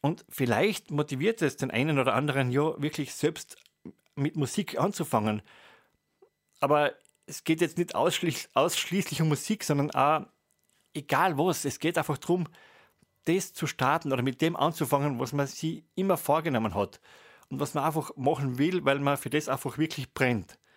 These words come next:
Und ja,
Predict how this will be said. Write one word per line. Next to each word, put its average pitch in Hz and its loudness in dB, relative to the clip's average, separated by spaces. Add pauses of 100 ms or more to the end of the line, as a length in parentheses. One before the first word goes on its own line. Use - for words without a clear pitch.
(1600)
Und 127 0 (2250)
ja, 160 4